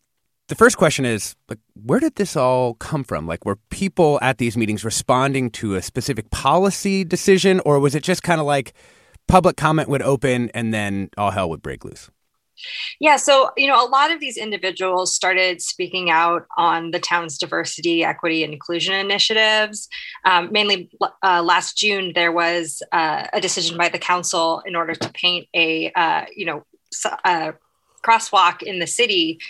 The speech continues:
Speaker 2: um, with, you know, rainbow stripes in support of the L G B T Q community. And a lot of these individuals, um, took issue with that and started speaking out at these council meetings.
Speaker 1: And this was, you know, I mean, the Bay Area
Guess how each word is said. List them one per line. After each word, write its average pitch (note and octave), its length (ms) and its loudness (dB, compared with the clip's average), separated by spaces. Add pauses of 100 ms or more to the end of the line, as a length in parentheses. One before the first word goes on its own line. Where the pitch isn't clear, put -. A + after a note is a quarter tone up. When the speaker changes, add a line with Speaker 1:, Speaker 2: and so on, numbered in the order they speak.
(240)
Speaker 2:
um, D#3+ 500 0
with, E3+ 180 -4
you F#3 140 -4
know, D#3+ 80 0
rainbow E3 380 -2
stripes E3 420 0
in D#3+ 40 -12
support D#3+ 280 -2
of D3+ 80 -6
the - 80 -2
L E3+ 100 2
G E3+ 140 -4
B E3+ 100 -6
T - 480 -10 (160)
Q G3 160 0
community. F3+ 540 -2
And E3+ 100 -4
a F3+ 60 2
lot F3 200 2
of E3+ 60 -4
these E3 160 -4
individuals, D#3+ 840 -6
um, D#3+ 280 -2
took E3+ 260 -6
issue F#3+ 300 0
with E3+ 140 -4
that D#3 200 0
and F3+ 100 -12
started E3 360 -4
speaking E3 400 -8
out D#3+ 180 -2
at D3 140 -10
these E3 120 -8
council D#3 320 -6
meetings. - 560 -12 (600)
Speaker 1:
And A3 160 2
this C4 160 4
was, C#4 320 -2
you D#3+ 120 0
know, C3+ 240 2
I - 60 -2
mean, D3+ 140 2
the D3+ 80 2
Bay G#3 240 4
Area A#2+ 600 2